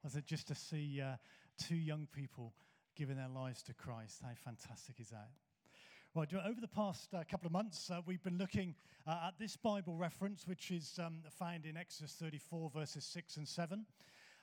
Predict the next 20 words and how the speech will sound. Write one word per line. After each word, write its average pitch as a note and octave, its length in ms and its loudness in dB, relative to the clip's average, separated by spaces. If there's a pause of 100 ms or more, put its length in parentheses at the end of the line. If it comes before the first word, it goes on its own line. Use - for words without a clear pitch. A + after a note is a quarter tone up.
Uh, D#3 240 4
and E3+ 80 0
we've A3 160 0
been G#3+ 280 2
learning, A#3 460 0 (220)
uh, D#3 280 0
about, F3+ 380 2 (180)
uh, E3 180 0
the E3+ 80 -2
many A3 300 4
names G#3+ 400 2
of E3+ 60 -2 (100)
God F#3+ 340 4
which D#3+ 220 -4
are D#3 40 -4
described, E3 800 -2 (420)
uh, D3+ 120 4
throughout D#3 380 2
the C#3+ 60 -2
Bible. D#3 440 2